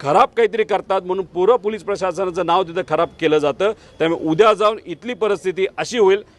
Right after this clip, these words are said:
की इथं हाताबाहेर गोष्टी जाणार आहेत. त्यामुळे पोलीस प्रशासनाने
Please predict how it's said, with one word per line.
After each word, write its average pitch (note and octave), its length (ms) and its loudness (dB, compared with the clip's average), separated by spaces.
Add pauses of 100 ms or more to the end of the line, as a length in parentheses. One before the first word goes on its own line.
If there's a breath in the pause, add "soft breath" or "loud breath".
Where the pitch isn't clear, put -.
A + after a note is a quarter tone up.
(140 soft breath)
की F#3 100 -2
इथं F3+ 160 0
हाताबाहेर F#3+ 500 2
गोष्टी E3+ 300 -8
जाणार D#3+ 320 -2
आहेत. G#3+ 100 -4
त्यामुळे E3 240 -6
पोलीस D#3+ 260 -6
प्रशासनाने E3 640 -2